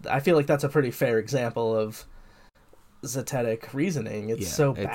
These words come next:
Speaker 1: bad.
Speaker 2: it's so, b-, my favorite part of that example is that they actually say,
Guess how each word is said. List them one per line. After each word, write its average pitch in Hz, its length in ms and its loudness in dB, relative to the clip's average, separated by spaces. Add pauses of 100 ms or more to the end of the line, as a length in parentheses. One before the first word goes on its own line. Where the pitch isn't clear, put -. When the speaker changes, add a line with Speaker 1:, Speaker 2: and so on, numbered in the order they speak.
Speaker 1:
bad. 117 220 -4 (340)
Speaker 2:
it's - 180 -4
so, 117 220 2
b-, - 140 -10 (240)
my 107 300 2
favorite 90 540 -2
part 85 280 0
of 82 120 -12
that 82 320 -4 (320)
example 85 580 -4 (1700)
is 90 220 0
that 80 440 0
they 90 180 0
actually 95 480 -2
say, 82 480 -4